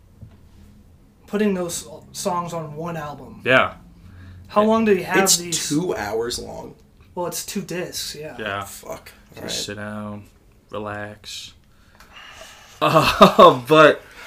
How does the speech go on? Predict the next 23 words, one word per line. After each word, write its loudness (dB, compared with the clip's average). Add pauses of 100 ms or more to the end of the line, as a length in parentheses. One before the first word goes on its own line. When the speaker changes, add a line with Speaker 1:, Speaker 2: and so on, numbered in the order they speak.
(360)
Speaker 2:
yeah, 10
I 10
would 10
agree. 4 (240)
I 4
just 0
wonder 4
how 2
many 2
of 2
these 0
songs -2
he, -6
like, -2 (380)
Speaker 1:
Brought -8
Speaker 2:
b-, -6
Speaker 1:
up. -12
Speaker 2:
brought 4
up, 2
and -6
they're -4
like, -6
"Nah." -10